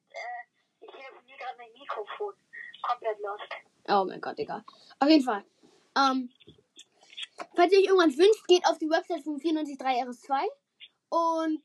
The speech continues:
Speaker 2: dann macht, wünscht dir was, dann kriegst du was und da kannst du dir was wünschen. Aber da musst du halt immer um sieben Uhr und um siebzehn Uhr hören, falls du gewinnst. Und dann musst du anrufen. Die Nummer sage ich jetzt auf. Null drei null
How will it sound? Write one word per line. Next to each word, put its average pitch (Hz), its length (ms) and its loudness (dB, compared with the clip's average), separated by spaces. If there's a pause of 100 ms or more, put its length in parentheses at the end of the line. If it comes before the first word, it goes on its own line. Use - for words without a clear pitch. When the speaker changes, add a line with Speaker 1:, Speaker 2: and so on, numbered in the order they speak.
Speaker 2:
dann 285 520 -8
macht, 294 280 -6
wünscht 330 340 -2
dir 320 80 -2
was, 294 140 -6
dann 269 140 -8
kriegst 381 300 -6
du 277 100 -8
was 392 300 -4
und 285 100 -6
da 269 120 -2
kannst 311 240 -8
du 311 60 -8
dir 262 100 -8
was 247 180 -6
wünschen. 311 420 -4 (260)
Aber 262 100 -6
da 285 80 0
musst 320 160 -2
du 320 60 -2
halt 285 100 -6
immer 339 220 0 (120)
um 277 180 -4
sieben 330 360 -2 (220)
Uhr 302 300 -4
und 269 140 -6
um 247 80 -4
siebzehn 285 360 -8
Uhr 247 200 -6
hören, 247 300 -6
falls 214 180 -12
du 226 80 -12
gewinnst. 220 320 -4
Und 214 60 -8
dann 226 120 -6
musst 247 140 -6
du - 60 -10
anrufen. 214 500 -8 (260)
Die 269 60 -2
Nummer 302 240 6
sage 247 200 2
ich 220 80 -6
jetzt 220 180 -4
auf. 311 200 0 (440)
Null 285 320 2 (480)
drei 214 420 -4 (200)
null 233 440 -2